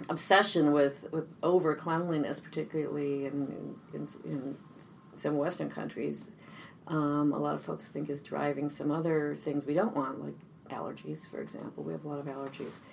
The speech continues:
Um, so, you know, hand sanitizer, you know, we don't need to be bathing in it all the time. You know, if you don't, if you're somewhere and you're, you know, gonna eat a meal and you can't get, you know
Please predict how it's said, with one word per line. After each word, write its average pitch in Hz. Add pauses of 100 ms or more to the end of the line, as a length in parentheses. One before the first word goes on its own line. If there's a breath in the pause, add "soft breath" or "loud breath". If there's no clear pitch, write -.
(380 loud breath)
Um, 160 (240)
so, 160 (380)
you 165
know, 156
hand 208
sanitizer, 185
you 175
know, 147 (320)
we 175
don't 196
need 175
to 151
be 147
bathing -
in -
it -
all -
the -
time. - (180)
You 185
know, 151
if 156
you 185
don't, 175
if 175
you're 180
somewhere 175
and 165
you're, 160
you 156
know, 160
gonna 165
eat 165
a 160
meal 202
and 160
you 151 (100)
can't 170
get, 175 (220)
you 165
know 139